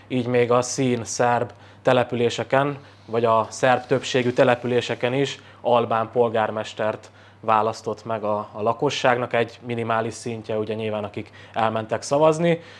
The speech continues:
Viszont most a szerbeknek meg érthető okokból nem tetszik, hogy albánok vezessék a, a városaikat, ezért most, ö, felkeltek, és a nato káfor erőit pedig, ö, bevetették békefenntartó célzattal,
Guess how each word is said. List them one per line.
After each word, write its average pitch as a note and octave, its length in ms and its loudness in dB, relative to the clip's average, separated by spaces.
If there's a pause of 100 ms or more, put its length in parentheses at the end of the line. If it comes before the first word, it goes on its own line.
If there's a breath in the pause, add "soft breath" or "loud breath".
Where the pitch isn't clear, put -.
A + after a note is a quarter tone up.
(120)
Viszont C3+ 340 2
most C3+ 240 -2
a C3+ 240 6
szerbeknek C3 600 0
meg B2+ 220 -2
érthető B2 420 -4
okokból B2+ 320 0
nem B2 200 -2
tetszik, A2+ 400 -6
hogy A#2+ 220 0 (200 loud breath)
albánok A#2 560 0
vezessék A#2+ 640 -2
a, A2+ 300 0
a A#2 120 -8
városaikat, C#3+ 840 2 (420 loud breath)
ezért B2+ 260 2
most, B2+ 300 -4
ö, C3 240 4 (220)
felkeltek, A#2 840 0 (380 loud breath)
és A2 240 -8
a A#2 240 0
nato A#2 480 0
káfor A2+ 380 0
erőit A2+ 380 -4
pedig, A#2 320 -4
ö, A#2 180 0
bevetették A2+ 720 -2
békefenntartó A2 1000 -2 (260 loud breath)
célzattal, C#3 840 4